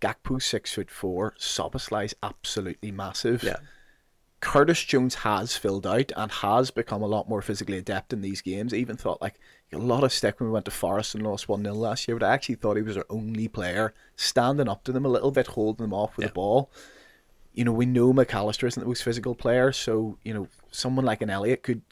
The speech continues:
Speaker 1: could struggle a little bit with the, the arrival of McAllister purely off that physical point, because how many times, especially given our away form last season, did we go to some of those bottom sides and just get absolutely bullied off the park?
Speaker 2: Yeah.
Speaker 1: And had, had no chance, no way of creating a chance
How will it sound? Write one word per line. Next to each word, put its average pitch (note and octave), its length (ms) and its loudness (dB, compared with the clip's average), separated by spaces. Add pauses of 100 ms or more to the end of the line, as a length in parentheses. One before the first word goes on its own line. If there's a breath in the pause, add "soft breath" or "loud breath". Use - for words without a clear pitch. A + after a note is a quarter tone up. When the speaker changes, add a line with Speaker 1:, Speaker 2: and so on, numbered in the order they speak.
(120)
Speaker 1:
could - 140 -12
struggle C#3 380 0
a C3+ 40 6
little B2+ 180 2
bit C#3+ 160 0
with C3 120 2
the, B2+ 280 2
the B2+ 100 2
arrival A#2+ 360 4
of B2 60 0
McAllister B2 520 0
purely A2+ 400 0
off G#2 220 0
that B2+ 180 4
physical A2+ 320 0
point, C3+ 280 -2
because A#2+ 260 -4 (380 soft breath)
how C3+ 160 8
many C#3+ 180 4
times, A#2+ 460 0
especially C3+ 360 2
given C3+ 200 0
our A#2+ 60 2
away G#2 260 4
form C#3 220 -2
last C3+ 220 0
season, C3 300 0 (380 soft breath)
did A2+ 160 4
we A2+ 80 4
go A2 200 6
to A#2+ 120 0
some A2+ 180 0
of G#2+ 60 -2
those G#2+ 120 0
bottom G2+ 320 0
sides A2 440 0
and A2+ 100 -4
just G#2+ 180 -4
get - 140 0
absolutely G#2+ 500 -4
bullied G#2+ 360 -2
off F#2+ 160 -4
the G2+ 80 -6
park? B2 340 0
Speaker 2:
Yeah. F2+ 120 -4 (100)
Speaker 1:
And G#2+ 100 -4
had, A2 220 -6
had A2 160 -4
no A#2+ 180 4
chance, A2 320 -2 (160)
no D#3 140 8
way E3+ 180 10
of B2 80 4
creating A#2+ 180 2
a G#2 40 -6
chance B2+ 420 0